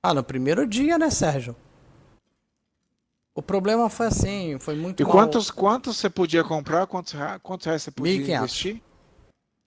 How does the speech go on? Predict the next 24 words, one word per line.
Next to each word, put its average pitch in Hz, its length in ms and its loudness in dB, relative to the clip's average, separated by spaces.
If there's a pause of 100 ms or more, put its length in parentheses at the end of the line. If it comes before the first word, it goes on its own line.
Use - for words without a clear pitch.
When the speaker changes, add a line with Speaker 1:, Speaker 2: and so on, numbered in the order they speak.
Speaker 1:
Mil 165 140 -4
e - 20 -8
quinhentos 170 280 -6
conto. 117 320 -8
Speaker 2:
Ah. 117 300 -10 (1800)
Speaker 1:
Era 113 200 -6
só - 160 -6
o 160 40 -10
que - 80 -12
você 160 80 6
Speaker 2:
Por 160 80 6
Speaker 1:
podia 175 140 8
Speaker 2:
pessoa? 147 840 2
Speaker 1:
pagar. 381 120 -12 (600)
Por 151 120 0
C 156 160 0
P 160 120 -2
F. 110 500 -2 (140)
Speaker 2:
Ou 151 460 -10 (600)
por 151 160 -14
C - 160 -16
P 135 140 -14
F, 127 300 -12
tá. - 220 -14